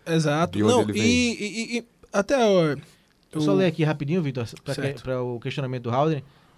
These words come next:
Speaker 3: um, uma, na verdade, um, uma publicação aqui do P V C, né, o Paulo Vinícius Coelho, da,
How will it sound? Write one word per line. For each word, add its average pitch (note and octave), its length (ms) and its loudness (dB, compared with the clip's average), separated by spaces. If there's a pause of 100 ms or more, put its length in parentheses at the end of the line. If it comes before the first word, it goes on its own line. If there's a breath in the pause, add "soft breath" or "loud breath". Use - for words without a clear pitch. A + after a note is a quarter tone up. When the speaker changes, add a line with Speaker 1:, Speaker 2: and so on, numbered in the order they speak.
Speaker 3:
um, B2 320 -10 (140)
uma, A#2+ 340 -10
na B2 100 -8
verdade, B2+ 340 -4
um, C#3+ 80 -2 (140)
uma B2 480 -6
publicação B2+ 480 -6
aqui C3+ 140 -8
do C3 80 -6
P C#3+ 120 -2
V C3+ 120 -2
C, D#3+ 240 -4
né, F#3+ 80 -2
o C#3+ 40 -6
Paulo C3 220 -4
Vinícius A#2 240 -10
Coelho, C3 360 -6
da, A2+ 380 -8